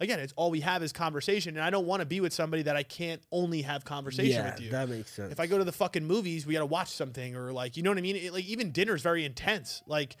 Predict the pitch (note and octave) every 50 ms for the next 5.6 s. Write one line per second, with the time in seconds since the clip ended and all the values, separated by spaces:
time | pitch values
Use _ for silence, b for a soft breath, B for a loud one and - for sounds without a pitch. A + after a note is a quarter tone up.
0 | B B B B B B2+ C3 F3+ G#3 B3+ A#3+ - - D#3 F3+ G#3 B3+ A#3+ G3+ G3
1 | F#3 F#3 F3 - D#3+ F3 E3+ - F#3+ F#3+ F#3 F3+ E3 C#3 - - F#3+ G#3 - -
2 | G#3 F3 D3 C#3 F3+ G#3 G#3+ G3+ - - - D3 D3+ D3+ D3 - D3 C#3+ B2+ B2+
3 | F3+ G#3+ G#3+ E3+ E3+ D3 C#3 C3+ C3 C3 C#3 - - F#3+ B3+ C#4+ A#3+ F#3+ D3 -
4 | F#3+ F3+ E3 D3 F3 A3 A#3 G3 F3+ E3 - A3 A3+ G#3 G3 - - - - G3
5 | F3+ F3+ - E3+ D3+ E3+ F#3 F#3+ F3+ F3 -